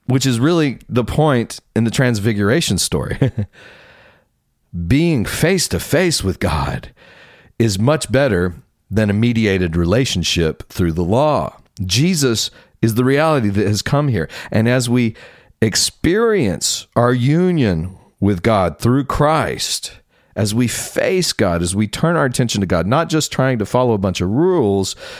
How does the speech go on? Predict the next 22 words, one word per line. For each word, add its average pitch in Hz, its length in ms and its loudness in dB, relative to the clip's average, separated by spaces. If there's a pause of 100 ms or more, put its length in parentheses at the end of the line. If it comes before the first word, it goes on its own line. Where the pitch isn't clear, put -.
(140)
but 107 120 2
as 107 140 -2
we 107 100 2
truly 120 460 0
face 90 320 0
God 101 520 0
in 85 160 -2
Christ, 127 1040 -2 (920)
we 85 140 2
experience 78 500 -2
freedom, - 500 -2 (300)
which 92 220 -2
is 78 140 -2
exactly 143 600 -2
what 127 200 0
happened 80 480 -2 (380)
when 82 200 0
Jesus 78 760 -2 (280)
came 78 600 -2 (240)
down 71 560 -2 (160)
the 71 120 -4
mountain. 85 640 -2